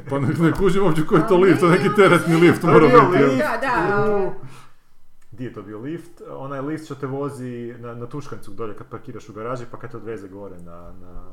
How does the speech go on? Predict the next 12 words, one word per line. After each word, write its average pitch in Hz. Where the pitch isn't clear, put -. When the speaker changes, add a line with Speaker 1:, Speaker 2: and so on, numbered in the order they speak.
Speaker 3:
mali 113
onaj. 95
Speaker 1:
Ma, 104
<laughs> 151
ne 151
možeš 135
reći 104
da 117
je 101
malo. -
Speaker 3:
Ne, 170
mislim, 165